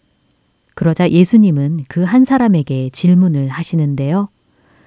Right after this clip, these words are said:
성경 속 질문들, 오늘 함께 찾아볼 말씀은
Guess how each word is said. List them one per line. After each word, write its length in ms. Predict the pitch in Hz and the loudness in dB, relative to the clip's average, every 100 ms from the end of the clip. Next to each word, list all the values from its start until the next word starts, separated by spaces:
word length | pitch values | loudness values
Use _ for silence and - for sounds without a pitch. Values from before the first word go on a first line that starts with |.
| _ _ _ _ _ _ _ _ _ | _ _ _ _ _ _ _ _ _
성경 300 | - 269 277 | 2 4 2
속 200 | - - | 0 -2
질문들, 640 | 175 180 196 170 139 131 - _ _ _ | 4 6 6 2 -2 -6 -10 _ _ _
오늘 220 | 180 185 | 2 4
함께 320 | 190 240 240 | 4 2 0
찾아볼 420 | 233 254 240 226 208 | -2 -2 0 2 2
말씀은 640 | 151 135 - 139 180 | 0 -2 -4 0 0